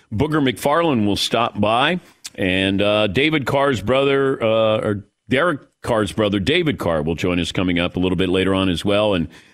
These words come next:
Mike Florio is fired up about the taunting penalties. We'll, uh, talk to him coming up a little bit as well. Take a break. Back after this in the Dan Patrick Show. M Drive. Do you want to, uh, join the community of driven guys like me who refuse to let age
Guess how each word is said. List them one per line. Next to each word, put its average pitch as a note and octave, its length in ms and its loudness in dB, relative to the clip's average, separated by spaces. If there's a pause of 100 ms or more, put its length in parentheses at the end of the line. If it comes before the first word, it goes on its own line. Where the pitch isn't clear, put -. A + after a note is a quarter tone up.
Mike A#2+ 200 0
Florio C3 540 2
is F#2+ 140 -2
fired A#2+ 340 0
up A2+ 160 -2
about F#2+ 300 -2
the F2+ 160 0
taunting A2+ 560 -2
penalties. B2 640 0 (480)
We'll, E2 280 0
uh, E2+ 120 0
talk F#2+ 260 -2
to F#2 100 0
him E2+ 180 -2
coming E2 260 -2
up D2 100 -4
a D#2+ 60 -4
little D2+ 180 -2
bit D2 160 -2
as C#2+ 160 -4
well. B1 240 -4 (320)
Take F3+ 200 0
a - 20 -2
break. E3 300 0
Back D#3+ 260 0
after E3+ 240 0
this F#3+ 320 0
in B2 80 0
the A2+ 60 0
Dan A2+ 180 0
Patrick G2 340 -2
Show. B1 260 -4 (1500)
M F#3+ 300 2
Drive. C3+ 840 2
Do A2+ 80 0
you B2+ 60 2
want C#3 140 2
to, C3+ 200 2
uh, B2 320 2 (100)
join C#3 260 0
the C3 80 0
community C#3+ 400 2
of A2 80 0
driven C3 300 0
guys B2+ 280 0
like A#2+ 200 0
me A#2 160 2
who A#2+ 80 0
refuse A2 440 0
to A2 100 -2
let A2+ 240 2
age B2+ 500 0